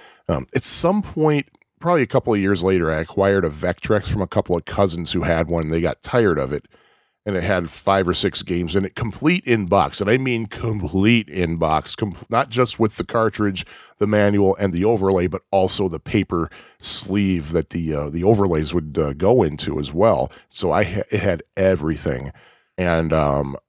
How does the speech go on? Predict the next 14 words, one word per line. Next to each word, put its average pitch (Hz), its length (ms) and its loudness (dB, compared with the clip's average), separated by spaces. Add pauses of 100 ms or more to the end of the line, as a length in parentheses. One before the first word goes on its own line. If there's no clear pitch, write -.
I 175 100 0
had 254 100 0
eventually 120 420 0
acquired 95 460 0
the - 60 -10
Star 87 320 2
Trek 73 340 -4
game 73 260 -6
for - 220 -2
it - 80 -6
because 85 280 -2
there 92 80 2
was 80 180 0
a 76 260 -4